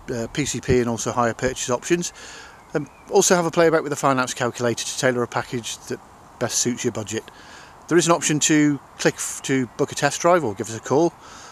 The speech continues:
Uh, and there's even an option to reserve the car for just ninety-nine pounds. So if you've got any questions or want to book a test drive or want to reserve the car, click on the links or give us a call at the dealership on oh one nine five two, two double nine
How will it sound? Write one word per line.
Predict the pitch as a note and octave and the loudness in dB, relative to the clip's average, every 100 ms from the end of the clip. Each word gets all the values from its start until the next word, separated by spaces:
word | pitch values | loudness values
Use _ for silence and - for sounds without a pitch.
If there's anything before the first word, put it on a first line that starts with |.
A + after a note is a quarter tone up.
| - B2+ | -10 -2
Uh, | B2 B2+ | 0 0
and | C3 | 0
there's | A#2+ | 2
even | D#3+ C#3+ | 2 4
an | C#3 | 2
option | - C3 | 0 -6
to | C3 | -2
reserve | C3 C3 C#3 A#2+ | 0 4 4 2
the | |
car | - A2+ A2+ | -2 0 0
for | |
just | A2+ A#2 A#2+ | -2 -6 -4
ninety-nine | A#2+ A#2+ - A#2 A2+ G#2 | -2 -2 -2 -2 -4 -4
pounds. | A2 G2+ G2 - - - - - | -8 -8 -12 -16 -18 -20 -20 -8
So | C3+ | -4
if | B2 | 0
you've | A#3 | 0
got | |
any | F#3+ | 2
questions | G3 E3 F3 E3+ D#3 | 2 2 0 -2 -2
or | C#3+ B2+ | -4 -2
want | C3 | -2
to | |
book | C#3+ - | -2 0
a | |
test | F3+ E3 - | 0 0 2
drive | E3 E3 D#3 - - - | 4 4 0 -8 -20 -8
or | B2 | -4
want | B2 | -4
to | A#2+ | -2
reserve | D#3+ D#3+ C3 | 4 4 2
the | |
car, | - C3 C3 - - - - - - | 2 4 4 2 -8 -16 -16 -18 -2
click | G3+ E3+ | 0 4
on | C3+ | 4
the | B2+ | 6
links | C3+ C3+ | 4 2
or | D3+ C#3+ | 0 2
give | E3+ | 2
us | D3+ | -2
a | |
call | - G3 D#3 | 2 4 4
at | |
the | A2+ C#3 | 2 2
dealership | B2+ - C#3 - | 2 2 0 2
on | A#2+ A#2 - - - - | 0 0 -8 -20 -20 2
oh | G3 | 4
one | D#3+ B2 | 4 4
nine | A#2+ | 0
five | - A2 G#2+ | 0 0 0
two, | - E3 D#3 D3 - - - - - | 2 2 2 0 -12 -20 -20 -20 -2
two | - G3 | 2 4
double | C3 A2+ | 4 4
nine | B2 B2+ B2 | 4 4 0